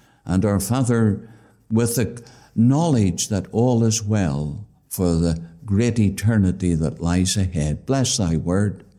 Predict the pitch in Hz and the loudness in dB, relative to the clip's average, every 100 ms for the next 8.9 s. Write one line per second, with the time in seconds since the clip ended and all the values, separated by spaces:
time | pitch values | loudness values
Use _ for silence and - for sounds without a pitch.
0 | _ _ _ _ _ _ 98 117 139 143 | _ _ _ _ _ _ 0 2 4 2
1 | 131 139 143 139 - 131 127 127 120 123 | 2 0 -2 -2 -2 0 2 2 0 2
2 | 120 117 107 85 65 - - _ _ _ | 0 0 -2 0 -2 -8 -20 _ _ _
3 | _ _ - 104 104 143 139 131 127 117 | _ _ -4 -2 0 0 0 2 4 6
4 | 107 143 120 120 107 110 98 110 147 139 | 4 4 2 2 2 2 2 2 2 2
5 | 143 135 - 101 82 67 55 - - - | 2 0 2 2 2 0 -4 -8 -12 -14
6 | _ _ _ _ _ _ 92 98 104 98 | _ _ _ _ _ _ 0 2 2 2
7 | 131 131 107 107 98 - - - 123 127 | 4 4 4 4 2 0 -2 -2 0 0
8 | 117 110 110 98 76 65 76 69 | 0 0 2 0 0 -2 -6 -12